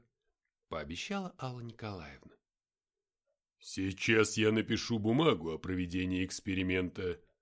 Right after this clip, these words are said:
Speaker 1: Король драконов был мудр и дальновиден.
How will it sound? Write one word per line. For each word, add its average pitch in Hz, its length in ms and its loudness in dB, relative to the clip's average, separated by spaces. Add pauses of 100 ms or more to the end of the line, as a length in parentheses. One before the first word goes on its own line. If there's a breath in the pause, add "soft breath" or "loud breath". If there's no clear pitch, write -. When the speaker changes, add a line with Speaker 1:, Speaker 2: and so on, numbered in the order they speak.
(600)
Speaker 1:
Король 78 280 -8
драконов 165 480 -4
был 143 220 -2
мудр 135 320 -2
и - 20 -4
дальновиден. 87 720 -8